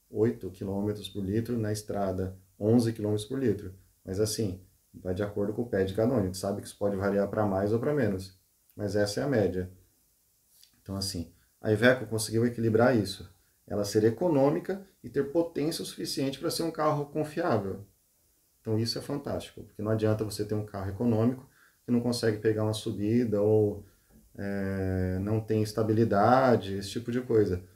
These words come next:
E ter um carro s-, com estabilidade, que ele é confiável, sobe os picos, sobe até parede e tal, mas no final do dia o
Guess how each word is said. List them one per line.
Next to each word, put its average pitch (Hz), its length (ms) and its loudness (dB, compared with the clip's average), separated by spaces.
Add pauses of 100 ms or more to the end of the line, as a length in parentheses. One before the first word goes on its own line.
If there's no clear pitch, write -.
(880)
E 165 200 4
ter - 240 -2
um 156 120 0
carro 104 440 0
s-, - 360 -12 (540)
com 156 180 -2
estabilidade, 131 960 4
que 127 200 -6
ele 127 100 2
é 123 360 6
confiável, 127 960 2
sobe 135 360 2
os 123 120 -4
picos, 135 580 -4
sobe 135 200 0
até 131 160 2
parede 135 560 6
e 123 40 -4
tal, 135 420 0 (320)
mas 175 220 -4
no 175 100 -6
final 165 240 0
do 156 120 2
dia 151 320 0
o 180 320 -2